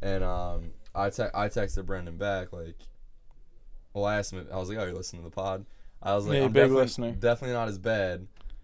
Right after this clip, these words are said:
Speaker 1: I was like, "With Alshon back and how good we've been on the short week and how desperate we are and how not desperate Green Bay is, I can see us doing it." But I still didn't feel great. And I was like, "Pray, pray for, pray for the win for my sanity."
Speaker 2: <laughs>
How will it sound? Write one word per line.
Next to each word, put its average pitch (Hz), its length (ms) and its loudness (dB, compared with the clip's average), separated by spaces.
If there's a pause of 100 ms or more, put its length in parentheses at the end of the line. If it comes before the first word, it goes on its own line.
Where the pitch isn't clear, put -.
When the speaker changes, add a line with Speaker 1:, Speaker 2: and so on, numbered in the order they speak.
(120)
Speaker 1:
I 95 140 -2
was 98 160 0
like, 92 220 -2
"With 98 120 -4
Alshon 113 580 0
back 107 260 6
and 104 100 -2
how 104 160 0
good 104 180 -2
we've 101 160 -2
been 101 140 -4
on 98 100 -4
the 92 80 -6
short 95 260 -4
week 95 320 -4
and 92 120 -2
how 95 180 0
desperate 98 540 -4
we 92 120 -2
are 87 200 -2
and 90 100 -6
how 95 140 -4
not 104 340 -2
desperate 95 380 -2
Green 92 260 -6
Bay 95 200 2
is, 82 480 -8 (520)
I 95 140 -2
can 98 100 -8
see 90 200 -6
us 85 100 -10
doing 85 240 -8
it." - 200 -14
But 92 140 -4
I 98 120 -4
still 120 220 0
didn't 90 140 -2
feel 85 160 -6
great. 82 300 -8 (640)
And 92 100 -8
I 87 100 -6
was 85 120 -8
like, 82 160 -8
"Pray, 92 220 -2
pray 95 260 0
for, - 160 2 (140)
pray 101 200 0
for 98 160 -6
the 85 80 -8
win 85 220 -8
for 87 100 -12
my 82 140 -8
sanity." - 500 -2
Speaker 2:
<laughs> 415 80 0